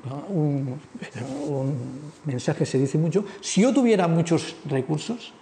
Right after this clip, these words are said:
ah, eso estaría hecho". No lo explica todo. Es verdad, hay que re-, ve-, reivindicar los recursos. Cuanto más recursos tengamos, más cosas podemos hacer en,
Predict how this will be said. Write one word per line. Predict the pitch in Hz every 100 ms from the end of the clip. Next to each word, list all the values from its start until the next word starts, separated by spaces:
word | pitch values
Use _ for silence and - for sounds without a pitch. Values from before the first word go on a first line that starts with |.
| - - - - - -
ah, | 156 143 135 117 - - -
eso | 147
estaría | 147 143 131 123
hecho". | 120 - - - - -
No | 208 269
lo | 247
explica | - 226 208
todo. | 185 220 117 - - -
Es | 156
verdad, | 214 208 156 - - -
hay | 190
que | 185 208
re-, | 190 185 -
ve-, | 151 160 165
reivindicar | 139 156 147 135 131 202
los | 214 156
recursos. | 131 226 - -
Cuanto | - 120 131
más | 160
recursos | 170 160 175
tengamos, | - 165 180 165
más | 170
cosas | - 165
podemos | - 143 143 -
hacer | 131 135 139
en, | 127